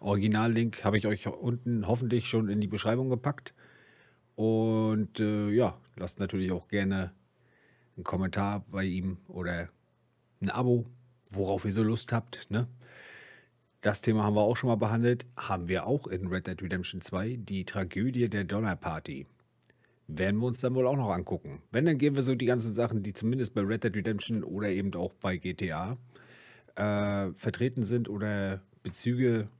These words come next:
abdecken, sodass ich darüber ein Video für euch nochmal machen kann. Das werden wir dann auf jeden Fall mitnehmen, denke ich. Und das ist ja auch echt interessant gemacht, das muss man ja mal sagen. Hut ab, schöne Doku, macht richtig Spaß zuzugucken. Und, äh,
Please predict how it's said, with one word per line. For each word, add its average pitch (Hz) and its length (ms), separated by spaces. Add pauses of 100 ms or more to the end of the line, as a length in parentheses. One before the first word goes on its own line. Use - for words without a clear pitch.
(220)
abdecken, 123 720
sodass 98 320
ich 101 140
darüber 101 260
ein 95 160
Video 120 160
für 101 140
euch 95 160
nochmal 95 180
machen 95 240
kann. 120 240 (720)
Das 107 180
werden 143 140
wir 143 60
dann 135 120
auf 123 100
jeden 123 140
Fall 123 120
mitnehmen, 95 320
denke 85 200
ich. 82 120
Und 95 100
das 110 100
ist 135 120
ja 143 80
auch 123 120
echt 127 200
interessant 117 380
gemacht, 120 360
das 92 100
muss 120 140
man 117 100
ja 110 80
mal 104 140
sagen. 101 280
Hut 131 200
ab, 170 320 (220)
schöne 127 360
Doku, 135 440 (440)
macht 113 280
richtig 123 260
Spaß 113 260
zuzugucken. 113 640 (500)
Und, 101 500
äh, 95 400